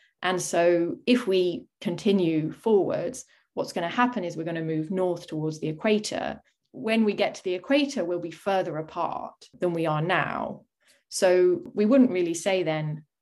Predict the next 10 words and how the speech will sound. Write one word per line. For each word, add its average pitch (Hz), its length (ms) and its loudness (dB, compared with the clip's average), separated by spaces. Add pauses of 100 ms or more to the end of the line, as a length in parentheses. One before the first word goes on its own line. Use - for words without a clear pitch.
(140)
"Oh, 185 160 2
the 170 240 0
earth 180 220 0
has 165 160 -8
expanded 165 680 -4
between 165 440 -2
us." 254 460 -2 (580)
That 202 180 0
wouldn't 202 260 2
be 165 320 -2